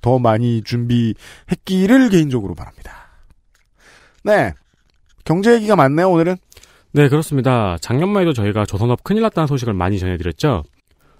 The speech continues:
Speaker 2: 근데 올해는 사정이 조금 다릅니다.
Speaker 1: 음.
Speaker 2: 한국 조선업이 올해 국가별 연간 수주 실적 일 위 달성이 확실시 됐습니다.
Speaker 1: 네, 십이월이니까요. 확실합니다.
Speaker 2: 네, 이천십일 년 이후 칠 년 만에 일 위 탈환입니다.
Speaker 1: 음.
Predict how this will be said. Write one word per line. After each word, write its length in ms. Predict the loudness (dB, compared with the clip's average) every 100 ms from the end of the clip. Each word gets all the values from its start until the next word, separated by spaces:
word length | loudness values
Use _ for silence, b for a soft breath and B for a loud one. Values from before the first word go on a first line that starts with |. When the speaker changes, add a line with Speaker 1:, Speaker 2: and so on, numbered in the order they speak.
| _ _ _ _
Speaker 2:
근데 120 | 2
올해는 300 | 4 6 4
사정이 320 | 2 0 2 2
조금 180 | 0
다릅니다. 720 | 0 2 2 2 2 2 0 -6
Speaker 1:
음. 60 | -16 B
Speaker 2:
한국 320 | -4 0 0
조선업이 500 | 0 0 0 0 2
올해 280 | 2 2 0
국가별 600 | -2 -8 0 0 2 0
연간 340 | 0 0 -2 -2
수주 220 | -4 -2
실적 360 | 0 -2 -2
일 160 | -2 0
위 220 | 2 0
달성이 640 | -2 -6 -4 -4 -2 -2 -2
확실시 420 | -4 -4 -4 -4
됐습니다. 520 | -8 -6 -2 -2 -2 -4
Speaker 1:
네, 300 | -2 0 0
십이월이니까요. 880 | -4 -2 2 2 2 0 2 2 0
확실합니다. 760 | -6 -2 0 4 4 4 0 -10 -2
Speaker 2:
네, 200 | 2 2 0 b b
이천십일 500 | 0 2 2 2 2
년 180 | 4 4
이후 140 | 4 2
칠 260 | 0 0
년 120 | 2
만에 260 | 2 2 2
일 160 | 2 0
위 120 | 0
탈환입니다. 680 | 0 -2 -2 -2 0 0 -2
Speaker 1:
음. 120 | -12